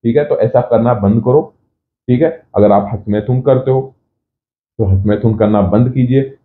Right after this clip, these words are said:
आप अच्छा खाना खाइए, अच्छा, अ, अपनी diet plan रखिए, ठीक है? आपकी जो भी problem है sexual, अगर आप हर, हर जगह से treatment लेके थक चुके हो, तो एक बार आप call कीजिए, हमारे expert से बात कीजिए, आपका समाधान है, आपको परेशान होने की जरूरत नहीं है,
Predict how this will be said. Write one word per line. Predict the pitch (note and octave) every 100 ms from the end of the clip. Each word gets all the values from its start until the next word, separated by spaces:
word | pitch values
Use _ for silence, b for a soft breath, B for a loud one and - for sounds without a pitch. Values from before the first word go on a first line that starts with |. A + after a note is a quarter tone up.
| _ -
आप | G2 - -
अच्छा | B2 - A#2
खाना | B2 A#2 A#2
खाइए, | A#2 A#2+
अच्छा, | A#2 - -
अ, | G2 F#2 D#2 G2+ G2+ G2
अपनी | G2+ G2+ G2+
diet | F#2+ G2
plan | A#2 A#2
रखिए, | A2+ A#2+ A#2 - _ _
ठीक | C3 C3+
है? | -
आपकी | - - G#2+
जो | A2
भी | G2+ A#2
problem | A#2 G#2+ A#2+ A#2+
है |
sexual, | A#2+ A2+ - A#2+
अगर | A#2 A#2
आप | - - _ _
हर, | G#2 G#2+ A2
हर | B2 B2
जगह | B2+ B2+
से | D3
treatment | A#2+ A#2 B2
लेके | A#2+ B2
थक | - -
चुके | A2+ A2+
हो, | C#3 B2+ - _ G#2+
तो |
एक | G2+ G#2
बार | G#2
आप | G#2+ -
call | G#2+ C3
कीजिए, | C3 C3
हमारे | C3+ G2 G2+ G2+ F#2+ F#2
expert | - - -
से | G#2
बात | E2+ F#2+ -
कीजिए, | A#2+ C3
आपका | F2+ - B2+ C3+
समाधान | - G#2 G2+ A2 C3+ C#3+
है, | A#2+ D3 F#2
आपको | - G#2+ - -
परेशान | C3 A#2+ C3+
होने | C#3+ C#3 D3+
की | D3
जरूरत | D3+ D3+
नहीं | E3+
है, | D#3